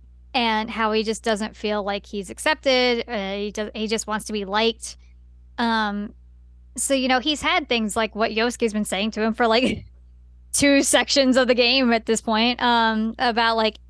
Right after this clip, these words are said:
"Oh man, you know, this kind of stuff you're into is real gay, blah, blah, blah."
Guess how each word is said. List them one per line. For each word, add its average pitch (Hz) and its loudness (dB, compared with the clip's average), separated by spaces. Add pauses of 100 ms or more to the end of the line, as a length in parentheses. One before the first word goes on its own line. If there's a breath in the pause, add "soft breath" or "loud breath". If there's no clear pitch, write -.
(120)
"Oh 285 4
man, 226 2
you 214 -2
know, 220 0
this 208 -12
kind 269 0
of 285 -4
stuff 320 0
you're 359 0
into 330 -2
is 277 -2
real 277 6
gay, 277 2
blah, 240 0
blah, 302 2
blah." 277 2